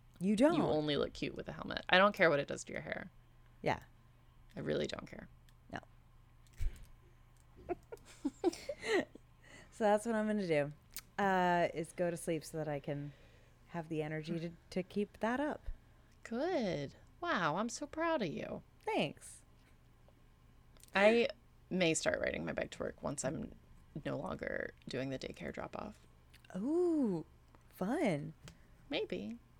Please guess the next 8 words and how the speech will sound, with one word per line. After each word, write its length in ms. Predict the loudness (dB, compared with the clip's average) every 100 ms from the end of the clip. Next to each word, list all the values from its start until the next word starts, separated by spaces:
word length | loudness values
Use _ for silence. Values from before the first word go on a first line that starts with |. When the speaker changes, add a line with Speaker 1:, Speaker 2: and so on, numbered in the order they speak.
| -20 -20 -20 -20 -20 2
Speaker 1:
When 180 | 4 6
does 140 | 6
that, 220 | 6 4 2
when 140 | -2
does 100 | 2
that 220 | 2 2
stop? 280 | -2 -4 -6 -14 -20 -20 -20 -20 -20 -20 -20 -20 -20 -20 -20 -18 -16
Speaker 2:
October. 680 | -14 -14 -10 -10 -12 -16